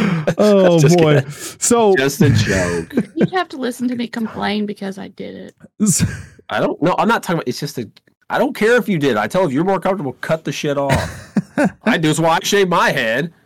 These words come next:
Speaker 2: I don't want to fool with it.
Speaker 1: Nah, I'm growing up. I'm gonna, I'm at, in a couple months, it's just gonna be me hosting the show, and people are like, "Is there something wrong with him? Is he all right?" It's just gonna be hair, like, in my
Speaker 3: Gri-,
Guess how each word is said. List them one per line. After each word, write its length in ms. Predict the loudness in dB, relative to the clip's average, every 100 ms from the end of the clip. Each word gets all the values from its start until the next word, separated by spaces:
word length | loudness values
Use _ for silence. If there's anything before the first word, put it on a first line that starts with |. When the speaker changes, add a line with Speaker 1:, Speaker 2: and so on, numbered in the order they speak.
| _ _ _ _ -6
Speaker 2:
I 60 |
don't 100 | -2
want 80 | -2
to 60 | -4
fool 260 | -4 -4 -2
with 120 | -2
it. 260 | -4 -4
Speaker 1:
Nah, 200 | -2 2
I'm 120 | 2 2
growing 200 | 2 2
up. 60 | 2
I'm 100 | 4
gonna, 220 | 2 2 -2
I'm 280 | -2 0 0
at, 180 | 0 -2 -4 -8 -12 -10 -10 -12 _
in 200 | 0 0
a 20 |
couple 300 | 2 0 2
months, 360 | 2 2 2 0
it's 160 | -2 -2
just 160 | -2
gonna 120 | 0
be 120 | 2 2
me 200 | 2 2
hosting 320 | 2 0 -2
the 60 |
show, 180 | -2 -2
and 60 | 0
people 120 | 2 2
are 20 |
like, 160 | 2 -2 _
"Is 160 | -10 -2
there 80 | -2
something 320 | -2 0 2
wrong 300 | 2 2 2
with 140 | 2
him? 220 | 2 4 4
Is 80 |
he 100 | 2
all 80 | 2
right?" 140 | 2 0
It's 160 | 0
just 120 | -2 0
gonna 100 | 0
be 100 | 0
hair, 240 | 0 0
like, 160 | -2 -4
in 60 |
my 80 | -6
Speaker 3:
Gri-, 400 | -6 -6 -6 -8